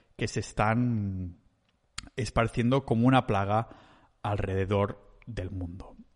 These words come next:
Condiciones que en su mayoría son inflamatorias.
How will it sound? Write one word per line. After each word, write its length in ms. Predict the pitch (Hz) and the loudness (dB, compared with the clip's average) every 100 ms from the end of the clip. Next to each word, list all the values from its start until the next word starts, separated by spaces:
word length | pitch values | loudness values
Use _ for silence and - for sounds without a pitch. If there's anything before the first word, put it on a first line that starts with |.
| _ | _
Condiciones 680 | - 104 101 - 117 131 - | -8 -4 -2 0 2 2 -2
que 160 | - 101 | -4 -4
en 120 | 95 | -4
su 120 | - | -4
mayoría 480 | 95 92 92 101 120 | -4 -2 -2 -2 -2
son 400 | - - 101 175 - - - | -2 -6 -6 -8 -18 -20 -14
inflamatorias. 1000 | 107 - 92 101 - - - - - - | -8 -6 -4 -4 -4 -4 -10 -18 -20 -20